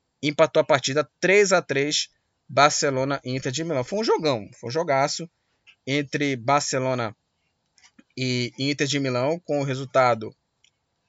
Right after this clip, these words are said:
o Barcelona é o terceiro colocado com quatro pontos e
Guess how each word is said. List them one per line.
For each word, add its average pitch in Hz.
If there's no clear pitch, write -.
o 135
Barcelona 139
é 135
o 131
terceiro 151
colocado 151
com 147
quatro 175
pontos 135
e 240